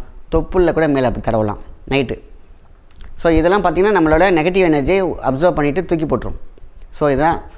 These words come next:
நமக்கு முக்கியமானது. அதே மாதிரி அட்ராக்ஷன், அதே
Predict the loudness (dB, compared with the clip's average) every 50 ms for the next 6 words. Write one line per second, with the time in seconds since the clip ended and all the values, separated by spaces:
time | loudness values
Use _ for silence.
0 | -18 -18 -18 -16 -8 -4 -2 -2 -2 -2 -2 -4 -4 0 0 2 2 2 2 2
1 | 0 -2 0 -2 -2 0 2 2 2 0 0 -2 -6 -8 -12 -10 -10 -10 -6 -2
2 | 0 0 0 -2 -4 -2 -2 0 2 2 0 0 -2 -6 -10 -14 -18 -20 -20 -20
3 | -20 -20 -20 -20 -20 -20 -20 -18 -18 -16 -10 -6 -2 0 2 4